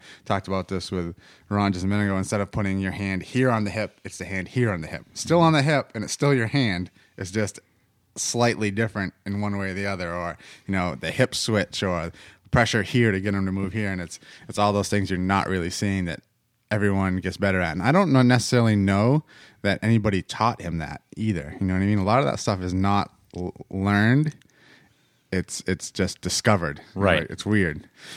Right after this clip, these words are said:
Speaker 1: Yeah.
Speaker 2: Yeah, it makes itself known through years of trying it in different
Speaker 1: Right.
Speaker 2: ways and finding the most efficient.
Speaker 1: Right.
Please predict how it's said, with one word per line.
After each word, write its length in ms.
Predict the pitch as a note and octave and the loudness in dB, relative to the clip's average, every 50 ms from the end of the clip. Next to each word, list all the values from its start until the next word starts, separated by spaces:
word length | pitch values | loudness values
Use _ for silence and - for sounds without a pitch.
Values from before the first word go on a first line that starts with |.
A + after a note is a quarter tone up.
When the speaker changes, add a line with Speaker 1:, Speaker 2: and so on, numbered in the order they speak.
| - - - - - - | -12 -12 -14 -14 -10 -4
Speaker 1:
Yeah. 160 | - F#2 E2+ | -2 0 2
Speaker 2:
Yeah, 160 | G#2+ F#2 D#2 D2+ D#2 | 4 2 2 2 0
it 180 | F2 G2 G#2 | -2 -2 0
makes 320 | A2+ A2 A2+ A2 - - G#2 | 2 4 4 4 4 0 0
itself 400 | E2 - - G2+ F#2+ F#2+ - G#2 | 2 2 4 4 2 2 0 0
known 420 | G2+ G2 F#2+ F#2+ F#2 F#2 F2+ F2 | 2 2 2 2 2 0 -2 -4
through 420 | - - - - G2+ F#2 F2 F2 | -6 -8 -4 -2 0 2 2 0
years 500 | F2 E2 F2+ G2 F#2 F#2 F2+ F2+ E2+ - | 0 -2 0 0 2 2 2 2 0 0
of 360 | F#2+ F2+ E2+ D#2+ - - - _ - | 0 -2 -2 -4 -6 -12 -20 _ -6
trying 500 | - - A#2 A2 G2+ G2+ F#2+ F#2 F2+ E2+ | -4 0 2 2 2 2 2 0 0 0
it 160 | E2 E2 - | -2 -2 -4
in 80 | G2 F#2 | -4 -4
different 260 | G2+ F2+ F#2 F2+ E2 | -2 0 2 2 2
Speaker 1:
Right. 40 | F2+ | 2
Speaker 2:
ways 420 | F#2 F2+ F2 E2+ E2 E2 E2 E2 | 2 2 2 2 0 0 -2 -2
and 160 | F#2 F2+ E2 - | -2 -4 -4 -4
finding 340 | - G2 F2 F2 F2+ E2+ | -4 -4 -2 -2 -2 -4
the 60 | E2+ E2+ | -4 -2
most 300 | F2 F2 F2 - - F2+ | -2 -2 -2 -4 -6 -8
efficient. 460 | F2 - - A2+ G2+ - - F#2+ D#2+ | -10 -6 -4 -2 -2 -2 -2 -4 -4
Speaker 1:
Right. 200 | D2+ - - | -4 -6 -8